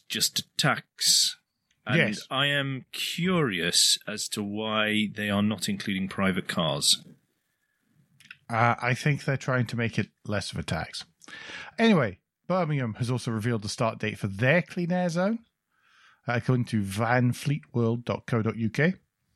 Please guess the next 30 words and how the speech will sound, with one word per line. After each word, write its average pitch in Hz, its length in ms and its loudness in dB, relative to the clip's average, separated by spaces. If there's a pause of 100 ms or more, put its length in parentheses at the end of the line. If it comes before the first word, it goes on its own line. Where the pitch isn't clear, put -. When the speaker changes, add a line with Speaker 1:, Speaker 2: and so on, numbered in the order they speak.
(120)
Speaker 2:
And 110 760 0 (140)
it - 340 -4 (100)
is 107 2250 2 (240)
Speaker 1:
June 131 280 4
twenty 113 300 2
twenty-one. 101 400 -2 (800)
Speaker 2:
Pardon 101 260 -2
me. - 60 -8 (100)
Thank 107 260 -4
you. 117 160 -2
It 120 140 0
is 123 160 2
June 185 360 6
twenty 170 400 2
twenty-one. 113 680 2 (340)
Yes, - 240 -4
I 127 100 0
could 151 180 4
only 156 200 4
then 127 200 -2
go 131 160 2
into 120 160 0
the 117 80 -2
Birmingham 107 360 -2
article 98 280 -2
and 104 100 -2
find 104 200 -2
the 104 60 -10
Bath 95 380 -6
date. 78 280 -6